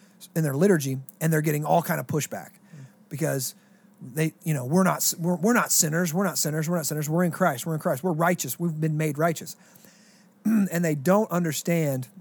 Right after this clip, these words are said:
Speaker 1: um, that we, well, in the words of Martin Luther, "Simul justus et, et peccator," simultaneously just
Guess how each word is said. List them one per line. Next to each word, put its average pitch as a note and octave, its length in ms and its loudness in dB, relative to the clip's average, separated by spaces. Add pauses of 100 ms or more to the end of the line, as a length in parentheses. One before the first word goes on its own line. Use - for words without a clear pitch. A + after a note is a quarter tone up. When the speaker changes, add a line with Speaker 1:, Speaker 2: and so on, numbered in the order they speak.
(1000)
Speaker 1:
um, C3 500 0 (1900)
that D3+ 240 0
we, E3+ 340 2 (220)
well, D#3 240 0
in D3 160 -2
the C#3 80 -2
words E3 380 2
of C3+ 120 -4
Martin D3 280 4
Luther, C#3+ 400 0 (520)
"Simul F3 400 2
justus E3 460 0
et, D3+ 200 -8 (180)
et D#3 200 -6
peccator," - 640 -6 (480)
simultaneously D#3 1500 0 (260)
just D#3+ 560 0